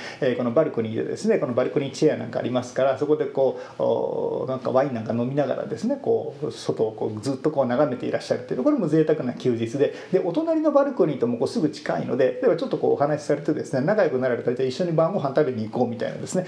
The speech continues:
そんなのも、まあ、楽しい旅の醍醐味かなっていうふうにも思います。でですね、バスルームが、<laughs> バスルームがすごいんですけど、これバスタブですね。で、一般的にこう考えるのは、バスタブって壁にこう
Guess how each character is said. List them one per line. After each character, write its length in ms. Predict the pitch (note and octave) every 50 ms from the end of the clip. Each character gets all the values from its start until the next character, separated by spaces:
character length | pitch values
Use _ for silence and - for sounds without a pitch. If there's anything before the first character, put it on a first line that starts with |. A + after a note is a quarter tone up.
| - - -
そ 160 | - - D#4
ん 60 | D#4 D#4
な 100 | D#4+ D4
の 80 | G3+
も、 160 | C3+ A2+ - - - - -
ま 140 | D#3+ C3+ A#2
あ、 100 | - A#2+
楽 120 | A#2+ A#2
し 220 | A#2 - F3 D3+ B2
い 40 |
旅 200 | - - A#2 A#2+
の 100 | B2 A#2
醍 220 | A#2 B2 A#2+ A#2+ A#2
醐 80 | B2
味 120 | A#2 A2+ G#2+
か 100 | - B2+
な 120 | C3 D3+ D3+
っ 100 | D3+ -
て 60 | C#3+
い 40 | C#3
う 20 |
ふ 80 | - -
う 20 |
に 100 | C#4+ C#4
も 300 | G#3 C3+ A2 - - -
思 100 | A#2 A2
い 40 | G#2+ -
ま 100 | A2+ -
す。 300 | - - - - - - - - - - - - - - - - - - - - - - -
で 100 | A3+ A3+
で 80 | E3+
す 80 | - -
ね、 260 | C3 A2+ A2+ - - - - - - -
バ 220 | B2 A2 A#2+ A#2
ス 220 | - - - - D#4
ル 80 | D#4+
ー 120 | F4 F4 D#4 D4+ D4+ D#4 D4 B3+
ム 160 | A#3+ A3+ A#3
が、 280 | A3 - - G#3+ - -
<laughs> 0 | - - - - - - -
バ 60 | A2+
ス 240 | - - - C4+ A#3+
ル 120 | A#3 C4
ー 40 | A3
ム 120 | F3+ E3
が 120 | - C#3+ C#3
す 100 | - C#3
ご 140 | C3 D#3
い 40 | D3+
ん 40 | C3+
で 40 | -
す 60 | -
け 20 | -
ど、 20 | -
こ 80 | -
れ 120 | D3+ D3 - - - C3+ B2
バ 140 | D#3 -
ス 240 | A#2+ - - - -
タ 120 | - A#3+ A3+
ブ 120 | G#3 A3
で 80 | G#3+ G3
す 80 | - C3+
ね。 280 | B2+ B2 - - - - - - -
で、 80 | - - - - -
一 220 | - F3 D#3+ - -
般 180 | - F4+ F4 F4
的 160 | E4 D4 D#4+
に 100 | D4 D#4
こ 320 | - D4 C4+ - - - -
う 100 | - -
考 60 | A#3+ B3 B3+ C4 C#4+
え 80 | C4+
る 80 | A3+ G3
の 100 | C#3+ C3
は、 60 | -
バ 180 | - D3 C3+ -
ス 100 | - -
タ 80 | D4
ブ 120 | C4 C#4 C4+
っ 20 |
て 220 | B3+ - - -
壁 300 | - - - G3 A3 D4+
に 120 | F4 F#4+ F#4
こ 140 | -
う 20 | -